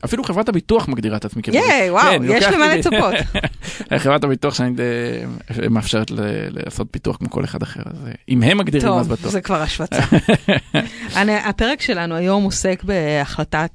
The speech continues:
Speaker 2: אה, בקבלת החלטות, והקבלת החלטות היא, אנחנו רוצים קצת לדבר על עשרות ההחלטות שצריך לקבל, אה, אחרי אבחון לסרטן.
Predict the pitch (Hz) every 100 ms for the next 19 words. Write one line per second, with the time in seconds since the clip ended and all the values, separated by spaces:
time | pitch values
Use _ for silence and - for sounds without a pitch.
0 | - 175 156 175 165 175 175 - - 156
1 | 151 - - - - - - 165 170 165
2 | 175 220 214 196 196 202 220 196 180 170
3 | - 170 170 160 175 160 156 202 208 -
4 | 233 170 160 180 196 190 - 175 175 -
5 | - - _ _ _ _ _ _ _ _
6 | - 190 - 180 170 - 147 143 - 156
7 | 170 165 165 170 165 185 160 156 160 165
8 | - - - - - 160 160 160 156 -
9 | 165 170 170 165 - 165 165 156 165 165
10 | 139 143 170